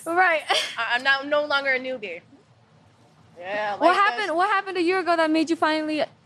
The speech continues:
Speaker 2: Um, so I noticed that, like, um, you know, good friends of ours, like Buzz and whatnot, I don't know if you know him, but,
Speaker 1: Mm-mm.
Speaker 2: um, the, he was a part of the, uh, catering company as well, Rudy, the cannabis event.
Speaker 1: Oh, yeah, yeah, yeah.
Speaker 2: So they were, they helped with the, um, with the, um,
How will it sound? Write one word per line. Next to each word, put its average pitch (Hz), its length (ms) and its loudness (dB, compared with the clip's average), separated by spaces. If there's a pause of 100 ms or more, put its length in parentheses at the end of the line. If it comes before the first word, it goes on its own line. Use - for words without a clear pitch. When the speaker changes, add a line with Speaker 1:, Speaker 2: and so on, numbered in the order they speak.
(260)
Speaker 2:
Um, 302 680 2
so - 140 -6
I 311 240 4
noticed 311 440 -2
that, 302 220 2
like, 269 380 -2
um, 247 400 0
you 240 100 -10
know, 233 340 0
good 254 140 -2
friends 262 240 -2
of - 80 -20
ours, 240 300 2
like 202 200 -10
Buzz 220 340 -2
and 233 80 -14
whatnot, 233 300 -4
I 220 80 -4
don't 214 80 -6
know 208 80 -6
if 214 100 -16
you 226 60 -16
know 208 180 -6
him, 220 320 -6
but, 208 100 -2
Speaker 1:
Mm-mm. 190 160 2 (260)
Speaker 2:
um, 196 80 -12
the, 190 140 -6 (400)
he 254 80 -10
was 247 120 -6
a - 20 -4
part 240 220 4
of 226 160 -2
the, 214 180 -10
uh, 175 520 -2
catering 233 360 -4
company 226 380 -6
as 208 120 -14
well, 202 220 -2
Rudy, 208 280 -8
the 196 100 -8
cannabis 214 500 -4
event. 214 140 -4
Speaker 1:
Oh, 381 300 6
yeah, 381 260 -2
yeah, 392 140 -6
yeah. 269 480 2
Speaker 2:
So 254 100 -16
they 254 160 0
were, 277 120 0
they 254 180 -2
helped 285 260 -6
with 285 100 -20
the, 262 200 -14
um, 214 600 -4 (100)
with 226 200 -8
the, 208 160 -10
um, 156 400 -4